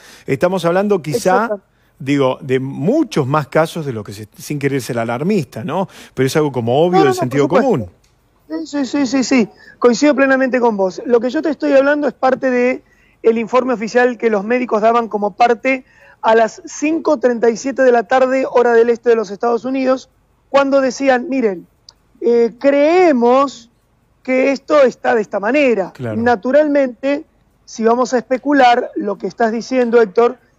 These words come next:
Speaker 2: tiene muchísimo sentido. No hubo ningún caso de Omicron, eh, hasta ahora declarado, pero sí es cierto que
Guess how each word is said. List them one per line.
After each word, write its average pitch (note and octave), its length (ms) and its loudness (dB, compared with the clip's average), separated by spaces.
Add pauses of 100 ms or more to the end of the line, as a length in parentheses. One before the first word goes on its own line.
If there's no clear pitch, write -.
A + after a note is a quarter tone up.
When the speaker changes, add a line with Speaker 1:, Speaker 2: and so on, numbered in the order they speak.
(160)
Speaker 2:
tiene B3 260 0
muchísimo A3+ 580 -4
sentido. F3 600 -6 (480)
No C4+ 240 4
hubo C#4+ 560 6
ningún B3 320 -6
caso C4 300 0
de C4 120 -2
Omicron, B3 600 -2 (160)
eh, G#3 260 2 (100)
hasta G#3 240 -4
ahora B3 240 2
declarado, B3+ 680 2 (420)
pero C4+ 240 2
sí F4 240 0
es D#4+ 140 -4
cierto D4+ 400 -2
que A3+ 180 -8